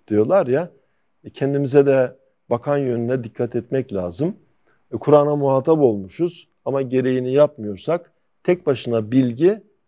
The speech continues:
bizi kemalata ulaştırmaz. Hem de İslamiyet'i daima tecelli ve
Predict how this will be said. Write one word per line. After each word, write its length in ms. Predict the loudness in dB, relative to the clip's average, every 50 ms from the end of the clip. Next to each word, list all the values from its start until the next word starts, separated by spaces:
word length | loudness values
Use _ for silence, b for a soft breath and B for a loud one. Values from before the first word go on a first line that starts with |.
| _ _ -12
bizi 440 | -12 -6 0 2 2 2 2 -4 _ _ _
kemalata 920 | _ -8 -6 -4 -2 -2 -2 0 0 -2 -2 -2 -2 -4 -4 -4 -8 _ _ _ _ _
ulaştırmaz. 760 | 2 2 2 2 -2 -8 _ -10 -10 -10 -10 -12 -16 -20 -20 _ _ _ _ _ _ _ _ _ _ _ _ _ _ _ _ _ _
Hem 320 | _ 4 4 4 4 4
de 220 | 6 6 6 6 2
İslamiyet'i 1000 | -4 -14 -4 0 2 2 4 2 2 2 2 0 2 4 4 4 4 4 -2 -10 _ -2 2
daima 520 | 4 4 4 4 2 0 0 -2 -2 -4
tecelli 720 | -4 -6 -6 -2 0 0 0 0 2 0 2 0 0 -2 -10 _ _ _ _ _ _ _ _ _ _ _ _ 6
ve 320 | 6 6 6 4 -2 -6